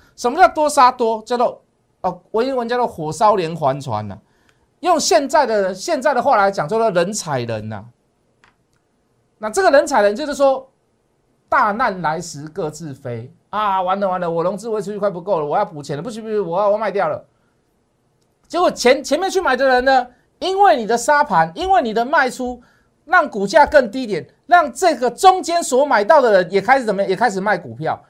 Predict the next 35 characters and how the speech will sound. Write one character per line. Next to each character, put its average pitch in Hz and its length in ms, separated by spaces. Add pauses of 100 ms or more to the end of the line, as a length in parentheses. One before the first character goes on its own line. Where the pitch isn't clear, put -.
(240)
一 349 140
层 233 300
一 349 120
层 226 220
一 311 140
层 220 260
一 330 100
层 220 240
一 320 140
层 220 220
一 311 100
层， 202 220
融 311 160
资 254 140
力 247 100
维 220 140
持 208 120
率 220 80
不 214 120
足， 120 280 (1200)
哦， - 140 (100)
产 156 260
生 214 220
多 196 240
杀 175 220
多， 170 360 (400)
从 147 220
产-， 170 240
产 156 180
生 208 240
火 143 200
烧 202 180
连 170 180
环 147 240
船， 120 320